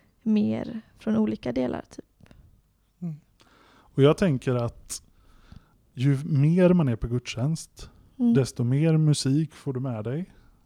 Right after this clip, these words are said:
Speaker 3: och som återanvänds oftast. Ju mer predikningar och texter får du höra, ju mer kan du tänka själv. Desto mer nattvard får du ta emot.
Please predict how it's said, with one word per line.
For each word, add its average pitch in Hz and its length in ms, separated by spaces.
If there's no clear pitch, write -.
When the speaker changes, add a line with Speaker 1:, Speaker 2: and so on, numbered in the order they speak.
Speaker 3:
och 127 120
som 139 180
återanvänds 120 760
oftast. - 580
Ju 131 180
mer 123 260
predikningar 120 800
och 120 100
texter - 500
får 135 160
du 135 100
höra, 135 460
ju 139 180
mer 123 340
kan 120 240
du 117 80
tänka 117 420
själv. 135 420
Desto 135 300
mer 120 460
nattvard 127 680
får 139 140
du 135 60
ta 123 220
emot. 120 680